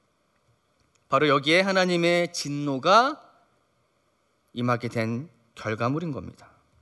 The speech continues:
우리는 종종요, 하나님의 말씀을 듣고 은혜를 받죠. 은혜를 누립니다. 그 은혜를 받은 그 순간 아멘하고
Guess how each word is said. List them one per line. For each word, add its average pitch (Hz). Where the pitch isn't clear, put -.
우리는 180
종종요, 156
하나님의 202
말씀을 165
듣고 147
은혜를 151
받죠. 113
은혜를 151
누립니다. 139
그 202
은혜를 196
받은 190
그 160
순간 185
아멘하고 180